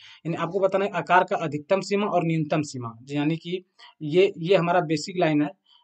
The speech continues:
अ, zero रेखा है और यह, यह अधिकतम सीमा है और यह जो है न्यूनतम सीमा है। तो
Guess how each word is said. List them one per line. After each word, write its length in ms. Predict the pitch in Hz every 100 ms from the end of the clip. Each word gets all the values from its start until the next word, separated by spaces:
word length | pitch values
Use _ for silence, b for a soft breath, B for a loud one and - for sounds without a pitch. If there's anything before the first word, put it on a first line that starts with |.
| -
अ, 280 | 143 143 139
zero 260 | 139 175
रेखा 280 | 180 175 160
है 80 | 185 -
और 200 | 156 151
यह, 220 | 151 165 170 165
यह 140 | 165
अधिकतम 440 | 160 156 - 196
सीमा 320 | 185 202 196 185
है 120 | 226
और 200 | 160 156
यह 140 | 165
जो 140 | 156 156
है 120 | 208
न्यूनतम 340 | 156 143 143 139
सीमा 280 | - 127
है। 80 | 117 110 _ b b
तो 60 | -